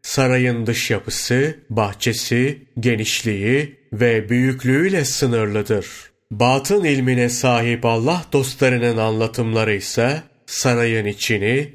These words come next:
odalarını, iç güzelliğini, ince nakışlarını verir.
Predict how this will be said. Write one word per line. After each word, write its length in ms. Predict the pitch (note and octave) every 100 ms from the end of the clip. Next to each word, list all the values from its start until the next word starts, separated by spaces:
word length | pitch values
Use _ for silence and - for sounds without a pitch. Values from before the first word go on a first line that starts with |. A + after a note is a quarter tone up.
| _ B2
odalarını, 880 | B2 A#2+ A2 G#2+ G2+ G2 A#2 D3 D3 _ -
iç 260 | C#3+ -
güzelliğini, 1040 | C#3 B2+ B2+ A2+ G#2+ G#2+ G2+ F#2+ A2+ C#3+ D3+ _ -
ince 400 | C3+ A#2+ A#2+ E3
nakışlarını 800 | D3+ B2+ - - B2+ A2+ A2+ G#2
verir. 340 | G#2+ G#2+ G2